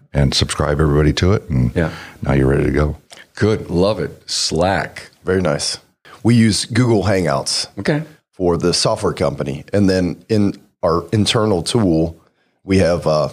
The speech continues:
Speaker 3: a built-in type communication between technician. But I wanna guess, uh, kind of take the customer side of it and the customer hack.
Speaker 2: Okay.
Speaker 3: And, and maybe not from the Slack point of view, but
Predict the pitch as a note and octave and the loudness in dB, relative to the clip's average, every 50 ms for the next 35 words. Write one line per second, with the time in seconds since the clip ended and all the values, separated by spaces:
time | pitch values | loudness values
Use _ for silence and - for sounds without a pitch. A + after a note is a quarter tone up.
0 | - - - E2+ - - F#2 F2 - F#2 E2+ D#2 - E2+ E2 D2+ D2 C2+ C#2 - | -6 -6 -4 -4 -4 -6 -6 -4 -2 -2 -2 -2 -2 -2 0 0 -2 -4 -8 -12
1 | _ _ _ _ _ - F#2+ D2 C2+ - - _ _ _ _ _ - - E2+ D2+ | _ _ _ _ _ -4 -4 -2 -4 -4 -10 _ _ _ _ _ -10 -8 -8 -6
2 | C#2+ C#2+ - - C#2 C2 - A1+ - - - - - - C2+ A#1+ G#1+ - - - | -8 -8 -6 -4 -2 -2 -2 -4 -4 -6 -8 -8 -6 -6 -4 -4 -6 -8 -12 -16
3 | _ _ _ _ - F2+ - - - - - - - - - - - - C3 C#3+ | _ _ _ _ -6 -4 -2 -2 -2 -2 -2 -4 -6 -8 -12 -6 -4 -2 0 0
4 | D#3+ E3+ F3 E3+ C#3+ A#2+ C3+ B2+ B2+ - - - - G#2+ G#2 G2 E2 F2 - - | 0 0 0 0 2 0 0 -2 -2 -4 -8 -6 -2 0 0 0 0 -2 -4 -6
5 | - - A#2+ G#2+ G#2 G2+ F2 D#2 - - - - - _ _ _ _ _ _ _ | -6 -4 -2 0 0 0 0 -2 -6 -12 -16 -20 -20 _ _ _ _ _ _ _
6 | - - C3+ A#2 - - F#2 F#2+ E2 D2 - - D3+ D3 - - G#2 E2 D2+ - | -4 -2 -2 -2 -2 -2 -2 -2 -2 -2 -2 -4 -2 -2 -2 -2 -2 -2 0 0
7 | - D#2+ C#2+ C#2+ - B1+ B1+ B1+ - - - - F2+ D2 - - F#2 - - - | 0 0 0 0 -2 -2 -2 -4 -4 -6 -8 -8 -8 -6 -4 -2 -2 -2 -2 -4
8 | A#1+ - - A1+ B1 - - - - - - G2+ G2 G2+ G2+ G#2+ - - G2 G2 | -6 -4 -4 -4 -6 -6 -10 -14 -10 -4 -2 -2 0 0 -2 -4 -2 -2 0 0
9 | F2+ - - A#2 A2+ A#2 B2 B2+ B2 A2 A2 G#2+ G2+ - - - - - G#2+ F2+ | 0 0 2 2 2 2 2 2 2 0 2 0 0 -2 -6 -8 -6 -4 -2 -2
10 | E2 - - C#3+ D3 D3+ - - G2+ F2+ E2+ D#2 D2 D#2 D#2+ E2 D#2 E2+ E2 D#2 | -2 0 0 0 0 -2 -2 -2 -2 -2 -2 -2 -2 -2 -2 0 0 -2 -2 -4
11 | - | -6